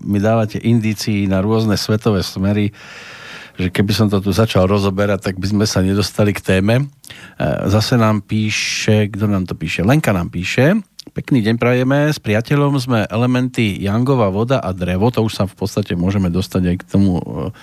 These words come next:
k tým elementom, čo sa týka vzťahov. "Obaja yang, obaja patogén vlhko, obaja rau vegán. Yangové drevo často vymýšľa a voda chce mať pokoj. Inak je fajn.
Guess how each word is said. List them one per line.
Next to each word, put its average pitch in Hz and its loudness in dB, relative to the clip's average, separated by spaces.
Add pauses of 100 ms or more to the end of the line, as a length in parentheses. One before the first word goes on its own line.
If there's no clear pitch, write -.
(340)
k - -20
tým 95 2
elementom, 98 2
čo 104 -4
sa 95 -2
týka 95 -2
vzťahov. 101 2 (480)
"Obaja 117 4
yang, 123 2 (240)
obaja 120 2
patogén 113 0
vlhko, 135 0
obaja 117 0
rau 110 0
vegán. 127 0 (720)
Yangové 135 2
drevo 131 0
často 127 -2
vymýšľa 107 0
a 101 0
voda 113 0
chce - -4
mať 113 0
pokoj. 95 0 (100)
Inak 120 0
je - -6
fajn. 151 2